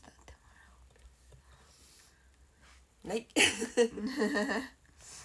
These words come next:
Speaker 2: え、え、学校のテストとは、は百点ばっかりですがね。
Speaker 1: 赤点回避は甘すぎる。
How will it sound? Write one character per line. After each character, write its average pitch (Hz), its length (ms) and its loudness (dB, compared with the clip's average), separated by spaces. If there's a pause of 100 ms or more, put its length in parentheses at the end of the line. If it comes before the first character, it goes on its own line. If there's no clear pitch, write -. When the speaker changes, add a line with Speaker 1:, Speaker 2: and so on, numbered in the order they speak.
(2750)
Speaker 2:
え、 214 320 -4
え、 233 160 2
学 233 160 0
校 262 160 -4
の 269 120 -6
テ 339 160 -6
ス 277 200 -14
ト 226 100 -8
と - 0 -
は、 202 140 -6 (160)
は 214 160 -6
百 214 240 -12
点 240 180 -8
ば 190 60 -14
っ - 20 -20
か 214 120 -12
り 202 40 -8
で 180 60 -12
す - 100 -16
が 185 100 -12
ね。 220 220 -4
Speaker 1:
赤 269 220 8
点 480 260 4
回 - 0 - (640)
避 277 100 2
は 233 140 4
甘 554 400 4
す - 160 -4
ぎ 508 760 -2
る。 - 20 -20